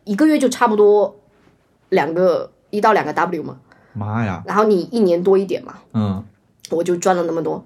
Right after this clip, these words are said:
Speaker 1: 就是我甚至有一个月的流水可能就四到五，啊。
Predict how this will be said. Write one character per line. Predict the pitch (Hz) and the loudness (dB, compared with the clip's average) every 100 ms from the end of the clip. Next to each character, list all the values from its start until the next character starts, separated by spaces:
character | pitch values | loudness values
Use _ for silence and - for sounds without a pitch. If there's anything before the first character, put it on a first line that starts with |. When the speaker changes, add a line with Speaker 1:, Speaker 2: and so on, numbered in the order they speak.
| _ | _
Speaker 1:
就 | - | -4
是 | 226 214 - - | 0 0 -2 -2
我 | 196 190 | 2 4
甚 | 269 | 2
至 | 254 220 | 2 2
有 | 180 - - | 2 2 -6
一 | 180 | -2
个 | 262 | 2
月 | 285 | 4
的 | 220 | 2
流 | 180 165 | 2 0
水 | 190 170 | 0 -4
可 | 175 | -4
能 | 151 | -8
就 | 156 160 | -6 -6
四 | - - | -6 -6
到 | 165 147 | -4 -4
五， | 117 - _ _ _ | -8 -18 _ _ _
啊。 | 147 | -14